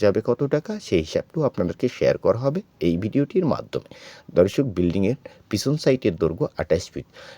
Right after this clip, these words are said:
এবং সামনের দিকের দৈর্ঘ্য তেইশ ফিট। দর্শক, পিছন সাইডের যে রুমটা আপনারা দেখতে চলেছেন, এই রুমের সাইজ চোদ্দ ফিট by বারো ফিট। রুমের ভিতরে পাবেন দুইটা জানালা এবং কলম বাড়ির সাত ফিট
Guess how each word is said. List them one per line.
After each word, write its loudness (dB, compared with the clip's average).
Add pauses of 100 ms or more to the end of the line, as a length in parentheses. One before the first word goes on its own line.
(200)
এবং 0
সামনের 2
দিকের 0
দৈর্ঘ্য 4 (360)
তেইশ 2
ফিট। -8 (320)
দর্শক, -2
পিছন -2
সাইডের 2
যে 2
রুমটা 2
আপনারা -2
দেখতে 2
চলেছেন, 0 (200)
এই 6
রুমের 2
সাইজ 6 (320)
চোদ্দ 2
ফিট -4
by 6 (280)
বারো 6
ফিট। -6 (440)
রুমের 4
ভিতরে 6
পাবেন 2 (320)
দুইটা 4
জানালা -4 (440)
এবং 4
কলম 4
বাড়ির -2 (500)
সাত 2
ফিট -2